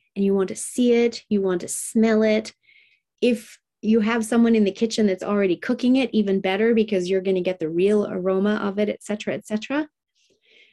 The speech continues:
And after about fifteen minutes of smelling food, seeing food,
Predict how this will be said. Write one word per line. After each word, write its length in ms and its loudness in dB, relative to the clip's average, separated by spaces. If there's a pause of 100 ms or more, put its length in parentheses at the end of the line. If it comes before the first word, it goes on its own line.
(300)
And 360 0 (280)
after 320 0
about 240 -2
fifteen 540 2
minutes 560 -2 (340)
of 480 0 (360)
smelling 680 4
food, 640 2 (300)
seeing 520 2
food, 680 2